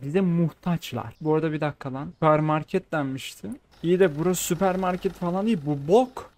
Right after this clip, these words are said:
Açalım şunu. İlk müşteriyi bekle. Bakalım. Hop hop. Kaç? Nakit. Ee, bir buçuk mu? Bir, bir dolar elli sent. Yay!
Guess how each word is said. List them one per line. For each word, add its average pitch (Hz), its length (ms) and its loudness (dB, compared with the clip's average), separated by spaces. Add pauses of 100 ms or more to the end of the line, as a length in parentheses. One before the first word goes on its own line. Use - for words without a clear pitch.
(400)
Açalım 160 360 -4
şunu. 143 280 -8 (840)
İlk 190 200 -2
müşteriyi 165 440 -2
bekle. 139 280 -6 (320)
Bakalım. 147 380 -2 (1600)
Hop 143 100 -6
hop. 170 160 -2 (960)
Kaç? 160 260 -6
Nakit. 143 600 -4 (640)
Ee, 143 260 -2
bir 180 140 0
buçuk - 280 -8
mu? 139 240 -4 (200)
Bir, 151 420 -4 (400)
bir 147 320 -6
dolar 147 400 0
elli 139 340 -4
sent. - 460 -10 (1400)
Yay! 202 960 -2